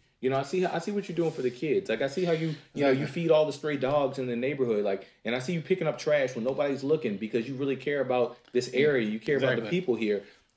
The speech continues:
Speaker 1: I think you should represent us on city council." And Aaron's like, "Oh, no, I, you know, I'm not, I'm not a political guy. Like, that's, that's not me."
Speaker 2: Yeah.
Speaker 1: And next thing you know, they're out in front of your house with little signs
Speaker 2: Yeah.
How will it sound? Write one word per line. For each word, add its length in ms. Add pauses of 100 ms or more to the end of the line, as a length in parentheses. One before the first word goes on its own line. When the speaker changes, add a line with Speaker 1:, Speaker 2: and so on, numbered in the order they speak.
Speaker 1:
I 120
think 240
you 100
should 160
represent 440
us 120
on 80
city 220
council." 380
And 60
Aaron's 200
like, 160
"Oh, 360
no, 140
I, 180
you 80
know, 60
I'm 120
not, 200
I'm 80
not 160
a 60
political 480
guy. 320
Like, 160
that's, 160
that's 240
not 180
me." 320
Speaker 2:
Yeah. 120 (220)
Speaker 1:
And 180
next 160
thing 140
you 60
know, 240
they're 180
out 240
in 80
front 200
of 40
your 100
house 280
with 80
little 160
signs 500
Speaker 2:
Yeah. 280